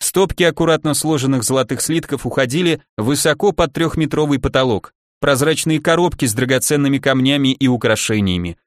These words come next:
тубы с золотыми монетами, свёрнутые ковры, картины, помещённые в прозрачные контейнеры с климат-контролем, чего только не было на складе. Откуда у них такое богатство?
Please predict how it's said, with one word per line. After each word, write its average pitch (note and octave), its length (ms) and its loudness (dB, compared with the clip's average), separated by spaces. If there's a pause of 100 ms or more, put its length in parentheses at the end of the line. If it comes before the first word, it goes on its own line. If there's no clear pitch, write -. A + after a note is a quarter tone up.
(140)
тубы F#3+ 260 2
с C#3+ 40 0
золотыми D3 480 2
монетами, G#2 640 0 (140)
свёрнутые C#3 600 0
ковры, A#2+ 400 2
картины, D3+ 560 0
помещённые C#3+ 600 0
в - 60 -8
прозрачные B2 580 -2
контейнеры B2 640 0
с - 80 -6
климат-контролем, A#2+ 920 -2 (260)
чего G#2 280 -2
только B2 280 -2
не D#3+ 160 0
было B2 200 0
на C#3 140 2
складе. A2+ 480 -4 (460)
Откуда C3 540 -2
у C#3 100 4
них D3 180 0
такое D#3 300 0
богатство? F3+ 680 -2